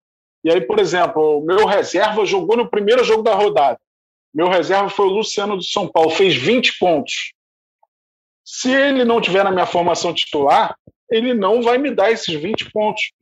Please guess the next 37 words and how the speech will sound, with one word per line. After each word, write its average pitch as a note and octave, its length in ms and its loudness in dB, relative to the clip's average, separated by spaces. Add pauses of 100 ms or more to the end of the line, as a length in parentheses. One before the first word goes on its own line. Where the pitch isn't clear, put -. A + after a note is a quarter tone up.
(520)
Se - 260 -4
o, A#3 280 2
se - 200 -2
os F3 120 2
meus G3 280 4
três F#3+ 340 2
atacantes, G3+ 600 2
de G3+ 100 -2
fato, F3 360 2
jogarem, F3 540 4
né? B2+ 120 -6 (380)
Aí, G3 80 4
o G3+ 60 2
que A#3 180 0
que A#3 100 -4
vai B3 100 4
acontecer A3 480 2
com G3+ 80 -4
os - 80 -4
cartoleiros? E3 540 0
É E3+ 100 2
até E3 180 -2
algo F#3+ 320 2
engraçado G#3+ 400 0
que G3+ 120 0
vai F#3+ 80 2
acontecer. G#3 540 -2 (300)
A D#3+ 60 -6
galera F#3 260 2
vai A3 180 2
passar A3 340 2
a G3+ 60 -2
torcer A3+ 520 0
pro B3+ 160 -4
cara A#3+ 260 4
não B3 180 2
jogar, A#3+ 520 2